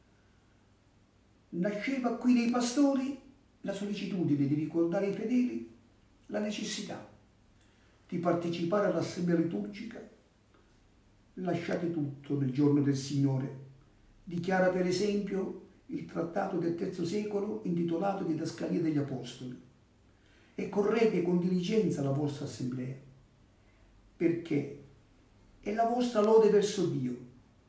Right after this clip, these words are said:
Altrimenti quale scusa avranno presso Dio quelli che non si riuniscono nel giorno del Signore per ascoltare la parola di vita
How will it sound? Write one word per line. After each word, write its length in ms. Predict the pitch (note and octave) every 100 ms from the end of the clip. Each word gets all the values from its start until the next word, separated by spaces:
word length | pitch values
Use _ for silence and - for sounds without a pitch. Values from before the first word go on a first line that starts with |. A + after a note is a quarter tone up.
| _ _ - -
Altrimenti 920 | A3 G#3 - B3 B3+ F#3+ E3+ E3+ - - - _ _ _
quale 240 | C#4 A#3+
scusa 380 | A3+ C#4+ C#4+ F3
avranno 360 | D#3+ E3 E3 C#3+
presso 340 | D3 C3+ F#3+
Dio 220 | F3 G3+
quelli 380 | - A#3+ G#3+ F3+
che 100 | F3+
non 180 | F3 F#3
si 100 | G3+
riuniscono 520 | G3+ G#3 G#3+ - D3+
nel 160 | D3 C#3+
giorno 260 | D3+ D3+
del 140 | C#3+ C#3+
Signore 720 | - D#3 F#3+ G#3 G#3 - - - - - -
per 160 | - F3
ascoltare 600 | F#3+ - G3+ - A#3 A3+
la 120 | G#3
parola 340 | G#3 G#3 A3 G#3+
di 80 | G#3+
vita 540 | A3+ - A#3 A#3 -